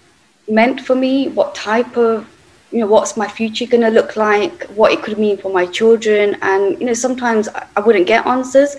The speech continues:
Uh, so my consultant asked me if I'd like to take part, and he explained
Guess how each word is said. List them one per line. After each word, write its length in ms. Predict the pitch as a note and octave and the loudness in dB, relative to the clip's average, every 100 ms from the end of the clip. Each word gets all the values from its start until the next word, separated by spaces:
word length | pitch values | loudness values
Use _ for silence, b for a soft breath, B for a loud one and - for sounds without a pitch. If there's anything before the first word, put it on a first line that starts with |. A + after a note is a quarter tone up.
| B B B B B - | B B B B B 2
Uh, 340 | A3 G#3+ - | 6 6 4
so 140 | - | -2
my 100 | A#3 | -2
consultant 640 | A#3+ A#3+ A3+ B3 B3 A3 F#3+ - | -2 -2 2 2 2 -4 -4 0
asked 380 | A#3 A#3 - | 0 0 -8
me 160 | F#3+ F3 | -6 -6
if 120 | - | -2
I'd 120 | G3 | -2
like 180 | G3 G3 | 0 -2
to 100 | - | -4
take 280 | - G3+ - | -10 -10 -8
part, 500 | - C4+ F3+ - - - | -2 0 0 -4 -10 -4
and 640 | F#3+ F#3 F#3 F#3 F#3 F3+ - - | -2 -2 -4 -4 -6 -8 -10 -6
he 160 | G#3+ | -4
explained 680 | G#3+ - G#3+ G3+ G3 F#3 | -4 -4 2 2 4 0